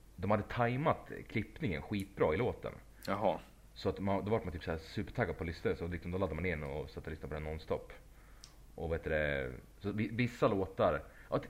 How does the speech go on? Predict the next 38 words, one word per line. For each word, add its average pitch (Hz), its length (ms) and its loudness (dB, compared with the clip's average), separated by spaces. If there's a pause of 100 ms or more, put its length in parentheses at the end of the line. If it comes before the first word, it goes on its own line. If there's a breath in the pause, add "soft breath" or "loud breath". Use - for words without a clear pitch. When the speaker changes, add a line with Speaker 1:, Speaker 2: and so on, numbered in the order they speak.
(100)
Speaker 1:
ja, 226 180 8
ett, 220 220 8
ett, - 80 8
ett 160 240 8
exempel 90 420 0
kan - 100 -10
jag 80 100 2
ta 95 100 0
nu. 95 180 2 (300)
Är 107 120 8
att, 104 60 10
Speaker 2:
Mm. 127 120 4
Speaker 1:
vet 107 140 2
du 101 60 4
det, 92 320 8
när 113 100 4
de 113 80 6
körde 101 720 8 (720)
i 101 100 0
trailern 113 300 8
för 107 60 -2
Suicide 98 480 4
Squad, 50 240 -2 (400)
Speaker 2:
Ja, - 80 8
då 113 80 12
kör 110 140 10
de 98 100 8
Bohemian 92 340 6
Rhapsody 101 360 8
av 82 80 0
Queen. 85 320 6 (280)
Speaker 1:
Ja, 123 220 10
precis. 104 320 2
Ja, 87 60 2
den 95 120 4
låten 80 220 0
är 76 40 -2
ju 76 120 -4